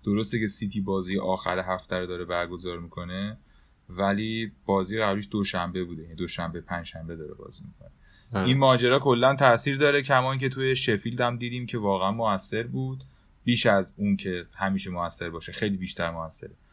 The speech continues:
Speaker 1: بنابراین تو انتخاب تیماتون این قضیه رو هم در کنار اینکه اینا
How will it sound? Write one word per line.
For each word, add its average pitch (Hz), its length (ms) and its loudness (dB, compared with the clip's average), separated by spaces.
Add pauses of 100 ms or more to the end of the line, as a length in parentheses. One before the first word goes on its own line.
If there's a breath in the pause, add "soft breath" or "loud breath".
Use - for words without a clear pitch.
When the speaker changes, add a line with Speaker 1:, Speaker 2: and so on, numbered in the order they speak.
(180)
Speaker 1:
بنابراین 104 380 4
تو 131 120 -2
انتخاب 104 420 0
تیماتون 117 720 -2
این 127 140 -4
قضیه 107 360 2
رو 117 140 0
هم 120 340 -2 (460 soft breath)
در 98 160 6
کنار 101 360 2
اینکه 113 280 -4
اینا 98 360 -2